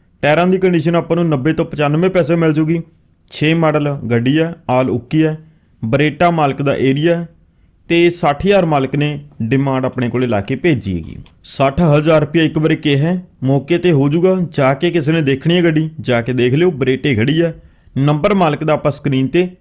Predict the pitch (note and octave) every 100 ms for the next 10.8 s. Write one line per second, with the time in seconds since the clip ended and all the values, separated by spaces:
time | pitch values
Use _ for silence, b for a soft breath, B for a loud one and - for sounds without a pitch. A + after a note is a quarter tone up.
0 | E3+ E3 D3 G2+ G2 - A1+ - _ _
1 | _ _ - D3+ C3+ D3 F#3+ F#3+ F3 D#3
2 | D#3 D#3+ D3+ D#3+ D#3 D#3 D#3+ C#3 D3 D#3+
3 | D3 F3+ G3 F#3+ F#3 D#3+ D#3+ F3+ F3+ D3
4 | D3+ E3+ E3+ E3+ D3+ C#3 C3+ C3+ D#3+ F3+
5 | D#3+ E3+ E3+ - b b b - C#3 G3
6 | G3+ F3 F3+ F3+ G3 F#3 D3 C#3 - D#3
7 | D3 C#3+ G2 A2 B2 F3+ F3+ D#3 E3+ F3
8 | E3+ C#3+ C#3+ D3 C#3+ C3+ C3+ C#3 C#3+ C3+
9 | C3+ E3+ E3 D#3 D#3 B B D3 D3 D3+
10 | C#3 D3 F3 D#3+ D3+ D#3+ D#3 D3+